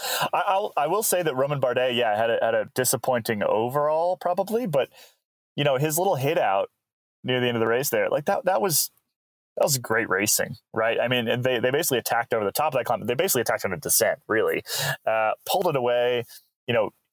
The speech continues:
he could have been with better legs in for a stage win, and that would have been entirely off of, uh, just, you know, panache, basically, right? He's a French rider. They love that sort of stuff. I, I loved watching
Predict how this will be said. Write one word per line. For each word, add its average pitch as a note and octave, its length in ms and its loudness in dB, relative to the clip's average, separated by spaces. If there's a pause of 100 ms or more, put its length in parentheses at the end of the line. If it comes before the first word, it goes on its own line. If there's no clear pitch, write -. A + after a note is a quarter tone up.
(120)
he B2 140 -4
could E3+ 260 -2
have C#3+ 80 -2
been B2+ 260 0
with A2 220 -2
better G#2+ 180 0
legs G2 360 -2
in G#2+ 360 -2
for G2+ 160 0
a F#2 40 -2
stage G#2 360 -2
win, G2 320 0
and G2+ 260 -2
that G#2+ 160 -2
would G#2+ 120 0
have F#2 60 -4
been G2+ 120 -2
entirely G#2 760 -2
off F#2+ 360 0
of, F#2 400 0 (720)
uh, F2+ 380 0 (240)
just, B2 160 0 (1160)
you G#2+ 60 -2
know, F2+ 220 0 (100)
panache, B2+ 540 -2
basically, A2+ 480 0
right? A2 160 2
He's A#2+ 100 -2
a G#2+ 60 -4
French A#2 280 -2
rider. A2+ 360 0 (260)
They A#2 80 2
love G#2+ 160 0
that G#2+ 160 0
sort G#2+ 140 0
of G2 80 -2
stuff. B2 320 0 (520)
I, B2+ 300 0
I C3 360 0
loved A2+ 540 -2
watching G2 720 -2